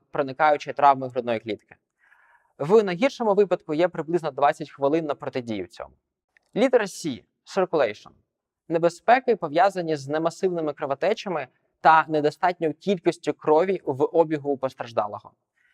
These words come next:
Літера H, Hypothermia, Heat Injury – відповідає за два напрями загроз: гіпотермію та травму голови.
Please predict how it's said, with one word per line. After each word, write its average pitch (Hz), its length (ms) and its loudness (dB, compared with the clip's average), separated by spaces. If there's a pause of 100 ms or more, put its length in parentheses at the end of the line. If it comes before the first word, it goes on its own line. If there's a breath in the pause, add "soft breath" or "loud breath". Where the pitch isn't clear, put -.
(340)
Літера 202 380 2
H, 233 460 -2 (720)
Hypothermia, 214 800 4 (420)
Heat 180 300 -2
Injury – 151 420 -2 (160)
відповідає 160 600 0
за 151 360 2
два 147 280 -2
напрями 147 440 -2
загроз: 120 520 -2
гіпотермію 156 680 -2
та 160 140 0
травму 135 360 -2
голови. 107 420 -6